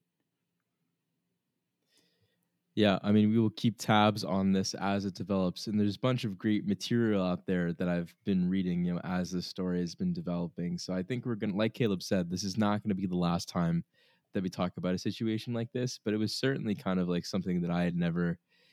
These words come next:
you know, seen before in mass market soccer.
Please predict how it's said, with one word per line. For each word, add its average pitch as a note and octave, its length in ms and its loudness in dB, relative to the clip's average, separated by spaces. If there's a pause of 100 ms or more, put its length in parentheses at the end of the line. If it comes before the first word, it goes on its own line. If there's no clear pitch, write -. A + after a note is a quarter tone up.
(120)
you A2 100 -2
know, G2+ 60 2
seen G2+ 360 0
before F2+ 380 -2
in F2 180 0
mass G2 340 0
market F2+ 380 0 (360)
soccer. - 520 -4